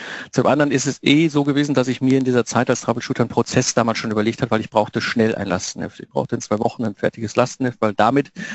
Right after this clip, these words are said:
habe ich die Grundbedingungen, zum einen eine Strategie durchzuverhandeln, weil das Projekt brennt lichterloh und wir brauchen eine Strategie, um es da wieder rauszuholen. Und gleichzeitig habe ich massives Risikomanagement betrieben, weil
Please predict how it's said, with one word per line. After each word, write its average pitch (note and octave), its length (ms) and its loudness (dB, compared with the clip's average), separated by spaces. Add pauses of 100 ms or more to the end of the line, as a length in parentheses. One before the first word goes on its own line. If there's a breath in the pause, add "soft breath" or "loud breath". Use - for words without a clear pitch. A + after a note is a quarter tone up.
(160 loud breath)
habe B2 160 2
ich A2+ 100 -4
die - 100 -20
Grundbedingungen, C#3 680 2 (420 loud breath)
zum - 200 -4
einen A#2+ 260 4
eine A2+ 80 -4
Strategie A#2+ 440 0
durchzuverhandeln, E3+ 760 2
weil B2+ 100 -2
das A2+ 120 -2
Projekt - 340 0
brennt C3 280 0
lichterloh B2 440 2
und - 140 -8
wir A2+ 80 -6
brauchen A#2 240 -2
eine A2 40 -6
Strategie, - 420 -4
um A#2+ 60 -2
es - 100 -8
da G2 100 -6
wieder G#2 100 0
rauszuholen. D3 500 0 (460)
Und D3+ 200 2
gleichzeitig B2+ 720 0
habe A2+ 240 4
ich A#2 260 -2 (560 loud breath)
massives C#3+ 840 0 (100)
Risikomanagement A#2+ 1500 0
betrieben, C#3+ 500 -2
weil B2 320 2